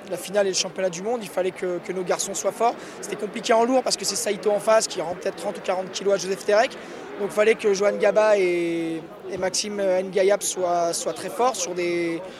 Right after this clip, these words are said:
des gens quand même qui ont le niveau de la médaille mondiale, alors que Johan et Maxime sont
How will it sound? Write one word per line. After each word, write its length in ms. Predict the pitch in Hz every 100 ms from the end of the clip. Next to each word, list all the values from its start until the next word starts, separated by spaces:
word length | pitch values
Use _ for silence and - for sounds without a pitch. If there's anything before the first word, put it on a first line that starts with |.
| -
des 80 | 175
gens 120 | 170
quand 80 | 202
même 140 | 208 202
qui 80 | 190
ont 20 |
le 60 | 190
niveau 180 | 190
de 60 | 196
la 80 | 190
médaille 240 | 190 190
mondiale, 440 | 196 202 226 233 - -
alors 180 | 180 -
que 380 | 185 185 180 165 - - - - -
Johan 320 | 151 180 185
et 300 | 185 175 175
Maxime 380 | 170 165 - 208
sont 260 | - 180